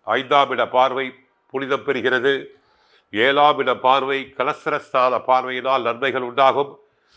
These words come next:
ஒன்பதாம் இட பார்வை, பிதாஸ்தான பார்வையாலும் நன்மைகள் உண்டாகிறது. கோவிலுக்கு சென்றால் நவ கிரகத்தில் உள்ள குரு பகவானை வழிபடுங்கள்.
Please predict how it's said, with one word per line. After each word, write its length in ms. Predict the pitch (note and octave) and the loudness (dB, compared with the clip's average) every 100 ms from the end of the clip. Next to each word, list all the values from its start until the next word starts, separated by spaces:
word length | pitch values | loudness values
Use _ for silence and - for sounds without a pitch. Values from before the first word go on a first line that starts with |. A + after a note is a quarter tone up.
| _ _ - | _ _ -4
ஒன்பதாம் 520 | B2 C3+ E3 D#3+ D#3+ | -2 2 4 4 2
இட 140 | C#3+ C3 | 0 0
பார்வை, 420 | C3+ C#3+ C#3 D3 C#3+ _ _ _ | 2 2 0 -6 -8 _ _ _
பிதாஸ்தான 680 | C3+ C3+ D#3+ D3+ - C3 B2 - | -10 0 0 0 0 0 0 0
பார்வையாலும் 640 | B2+ C3 B2+ A#2 C3 D#3+ | 0 0 -2 -2 -4 -6
நன்மைகள் 500 | A#2 B2 C3 A#2+ B2+ G#2+ | -6 -4 -4 -8 -10 -6
உண்டாகிறது. 540 | A#2 A#2 G#2 F2+ D#2 - _ _ _ _ _ _ _ _ _ _ _ _ _ | 0 0 0 -10 -12 -20 _ _ _ _ _ _ _ _ _ _ _ _ _
கோவிலுக்கு 500 | C3 D3 C#3+ C3 A2+ | 0 0 0 -6 -6
சென்றால் 500 | A#2 G2+ A#2 B2 A#2+ - _ _ _ _ _ _ _ _ _ | -6 0 4 4 2 -10 _ _ _ _ _ _ _ _ _
நவ 300 | A2 A2 C3+ C#3 | -2 0 2 0
கிரகத்தில் 460 | B2 C#3 C#3+ C#3 | 0 -2 -4 -4
உள்ள 140 | A#2+ A2+ | -4 -4
குரு 240 | F#2 C3 C#3+ | -6 -8 -2
பகவானை 440 | A#2+ A#2+ B2+ B2+ | 0 2 2 0
வழிபடுங்கள். 600 | A2 A#2 B2 A#2 A2+ G2+ | -2 -4 -4 -6 -4 -6